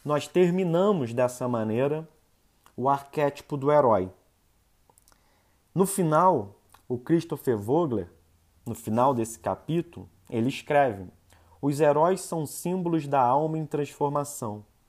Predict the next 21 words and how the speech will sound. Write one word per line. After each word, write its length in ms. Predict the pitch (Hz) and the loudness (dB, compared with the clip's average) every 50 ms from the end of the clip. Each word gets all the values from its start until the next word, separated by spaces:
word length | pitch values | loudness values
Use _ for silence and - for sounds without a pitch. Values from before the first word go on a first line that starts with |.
| _ _ _ _ _ _ _ _ _ _ | _ _ _ _ _ _ _ _ _ _
e 80 | - 135 | -6 -2
da 180 | 131 160 175 175 | 0 2 2 2
jornada 680 | 160 180 170 139 123 135 139 151 165 165 143 120 110 | 2 0 -2 -2 -2 0 0 2 2 0 0 -2 -6
que 160 | - - 120 | -6 -8 -14
cada 380 | 123 - - 156 180 185 180 180 | -12 -4 -2 -2 -2 -2 -4 -6
pessoa 540 | - - 156 143 - - - 143 139 143 | -6 -6 -8 -8 -8 -6 -4 -2 0 0
empreende 580 | 143 139 131 - 131 127 117 117 117 120 117 120 | -2 -4 -6 -6 -4 -4 -2 -2 -4 -4 -4 -4
na 140 | 123 123 123 | -2 -2 -2
vida. 380 | 107 95 101 101 92 92 87 92 - _ _ _ _ - - _ _ _ _ _ - | -4 -4 -6 -8 -8 -8 -12 -16 -18 _ _ _ _ -20 -20 _ _ _ _ _ -8
Os 160 | 110 104 104 | -6 -4 -4
estágios 560 | 104 - - - 120 113 123 127 110 101 92 | -6 -8 -4 0 2 2 2 2 0 -4 -6
dessa 320 | 104 107 101 - - 101 | -6 -6 -6 -4 -6 -10
progressão, 800 | - - 101 101 95 101 90 85 - - - 110 117 127 131 131 131 _ _ _ _ _ _ _ - - | -8 -6 -6 -4 -4 -4 -6 -6 -8 -10 -8 -6 -6 -6 -8 -10 -14 _ _ _ _ _ _ _ -20 -12
os 200 | _ 110 101 98 | _ -8 -8 -8
estágios 540 | 104 95 - - - 127 131 131 117 107 98 | -8 -10 -8 -2 0 2 2 2 0 -2 -4
naturais 680 | 110 110 107 107 - 107 104 101 107 117 120 123 107 101 | -4 -4 -4 -4 -6 -4 -2 0 2 2 2 2 0 -2
da 120 | 107 98 | -4 -4
vida 300 | 92 101 123 160 151 131 | -4 -4 -6 -4 -4 -4
e 60 | 120 | -6
crescimento 760 | - - 113 107 - - - 110 101 101 107 120 123 120 - 120 | -6 -6 -6 -6 -6 -8 -8 -8 -6 -4 -4 -4 -6 -8 -10 -14
compõem 880 | - - 143 151 156 143 - - 131 135 147 160 156 131 101 90 87 | -8 -6 -4 -4 -4 -6 -8 -8 -4 -2 -2 0 -2 -2 -4 -6 -10